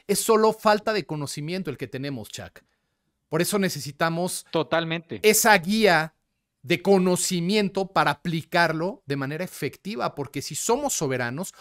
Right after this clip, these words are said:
Speaker 1: no tenemos por qué repetir patrones indeseados. Entonces, creo que
Speaker 2: Totalmente.
Speaker 1: cre-, creo que este tipo de conocimiento que tú, tú impartes ayuda muchísimo a, a, a poder entender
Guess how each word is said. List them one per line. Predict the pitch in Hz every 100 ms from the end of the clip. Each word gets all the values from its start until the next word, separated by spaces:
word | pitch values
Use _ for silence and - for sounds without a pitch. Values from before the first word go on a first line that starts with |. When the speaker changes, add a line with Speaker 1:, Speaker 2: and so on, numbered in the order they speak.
| -
Speaker 1:
no | 247 294
tenemos | 294 294 285
por | - -
qué | 240
repetir | 247 202 233 -
patrones | 208 196 214 214 190
indeseados. | 160 151 196 233 165 - - _ _ _ _ _ _ _ _ _
Entonces, | - 175 208 - - - -
creo | 208
que | 180 233
Speaker 2:
Totalmente. | 165 147 127 120 92 -
Speaker 1:
cre-, | 220 220
creo | 208 214
que | 240
este | 233 - 214
tipo | 196 -
de | 220
conocimiento | 196 175 175 170 180 175
que | - 139
tú, | 165 170 175 160 - _
tú | 180
impartes | 175 - 151 - 160 - - _ _ _
ayuda | 196 254 233
muchísimo | 170 - 185 - 107 90 _ _ _ _
a, | 147 139
a, | 143 156 - 151
a | -
poder | 175 185
entender | 208 202 170 156 156 160 156 156